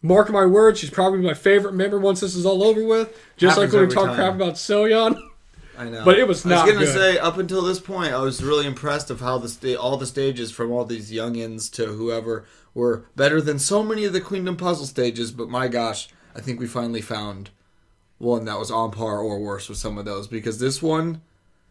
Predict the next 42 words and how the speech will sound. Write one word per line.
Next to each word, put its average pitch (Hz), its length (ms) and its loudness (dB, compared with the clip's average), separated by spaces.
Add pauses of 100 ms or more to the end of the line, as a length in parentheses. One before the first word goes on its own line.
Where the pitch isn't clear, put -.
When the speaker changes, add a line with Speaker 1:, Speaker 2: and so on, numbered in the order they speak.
(120)
Speaker 2:
the 110 80 -10
singing 180 380 2
was 123 140 -2
horrible. 110 520 -2 (440)
The 127 120 -2
dancing 139 380 2
was 107 140 -6
horrible. 107 500 -6 (160)
This 135 180 -4
was 160 140 -4
her 160 200 -4
own 143 220 -2
song. 104 640 -4 (520)
I 131 80 0
don't 139 140 4
know 123 80 2
what 113 200 0
happened. 101 440 -8 (220)
Speaker 1:
And 190 80 8
it 240 60 6
was 196 140 6
like, 151 360 2
Speaker 2:
It 160 200 4
was 120 120 -2
bad. 104 180 -2
Speaker 1:
this 254 140 4
was 294 140 8
a 202 40 8
layup. 151 500 2
Like, 151 160 0
this 254 160 -2
is, 285 100 0
like, 214 180 4
the 180 100 4
game-winning 175 500 2
layup, 170 340 2
like, 156 160 0
when 156 100 -2
Brandon, 170 440 0
uh, 151 140 -6
Knight 139 240 0
Speaker 2:
It's - 80 -6